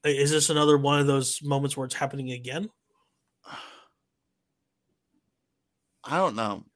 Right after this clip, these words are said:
Speaker 2: I really don't know. Ev-, Evansville's just a weird team.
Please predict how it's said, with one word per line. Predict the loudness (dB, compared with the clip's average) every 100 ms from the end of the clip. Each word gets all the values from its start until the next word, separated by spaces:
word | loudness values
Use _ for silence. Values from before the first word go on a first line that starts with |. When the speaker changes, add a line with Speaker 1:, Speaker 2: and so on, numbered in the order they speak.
| -2
Speaker 2:
I | 0
really | 0 2 2 2
don't | -2 -4
know. | -6 -6 -8 _ _ _ _ _ _ -16 -6
Ev-, | 0 2 2 -4 -14 -2
Evansville's | 0 0 0 -2 -2 -4
just | -8 -4
a | -6
weird | -6 -2 2 4 2 0
team. | -6 -4 -4 -8